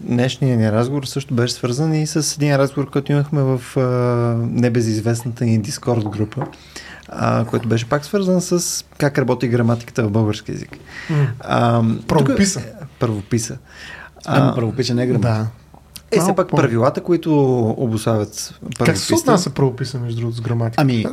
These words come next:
Speaker 2: Само
Speaker 3: пр-, правописа е книжовна норма, която се задава от бан.
Speaker 2: Е. <laughs> А граматиката е нещо повече.
Speaker 3: Граматиката
Speaker 1: Е, повече от бан стига.
Speaker 2: Да, именно
Speaker 1: Чакай,
Speaker 2: това се
Speaker 1: успокой
Speaker 2: опитвам
Speaker 1: се.
Speaker 2: да източня.
Speaker 1: Успокой
Speaker 3: Не,
Speaker 1: се.
Speaker 3: не.
Speaker 2: Разбира.
Speaker 3: бан е най-горе.
Speaker 2: Да.
Speaker 3: Няма повече от бан.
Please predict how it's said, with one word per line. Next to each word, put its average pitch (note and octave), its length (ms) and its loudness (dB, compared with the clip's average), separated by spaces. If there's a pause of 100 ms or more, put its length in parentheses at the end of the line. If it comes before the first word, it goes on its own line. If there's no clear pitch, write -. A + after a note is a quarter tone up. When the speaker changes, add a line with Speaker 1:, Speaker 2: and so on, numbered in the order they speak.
(140)
Speaker 2:
Само - 180 0
Speaker 3:
пр-, C#3 160 -2
правописа C#3+ 680 0
е G3 100 2
книжовна F3+ 500 2
норма, D3 260 2
която F3 240 0
се E3+ 60 -2
задава D#3+ 400 2
от D3+ 120 -2
бан. G#2+ 280 -2 (1080)
Speaker 2:
Е. A3 40 4
<laughs> E3 1500 2
А F3 120 4
граматиката G3 480 4
е - 20 6
нещо G#3 220 4
повече. C#3+ 500 2 (680)
Speaker 3:
Граматиката B2 720 2
Speaker 1:
Е, A3 40 2
повече B2 300 2
от A2+ 100 2
бан A#2 180 4
стига. A2 260 -6
Speaker 2:
Да, E3 320 2
именно F#3+ 240 6
Speaker 1:
Чакай, G3+ 160 6
Speaker 2:
това - 140 2
се - 120 2
Speaker 1:
успокой E3+ 220 4
Speaker 2:
опитвам D#3 120 8
Speaker 1:
се. G3 60 6
Speaker 2:
да G3 60 10
източня. F#3+ 420 0
Speaker 1:
Успокой F3 340 6
Speaker 3:
Не, C#3+ 80 8
Speaker 1:
се. E3 80 6
Speaker 3:
не. D#3 100 4
Speaker 2:
Разбира. E3+ 160 -2 (460)
Speaker 3:
бан B2+ 220 2
е D3+ 60 4
най-горе. C3 480 2 (100)
Speaker 2:
Да. C3 240 -2 (120)
Speaker 3:
Няма C#3 260 2
повече A#2 400 0
от G2+ 100 -4
бан. F2+ 220 -4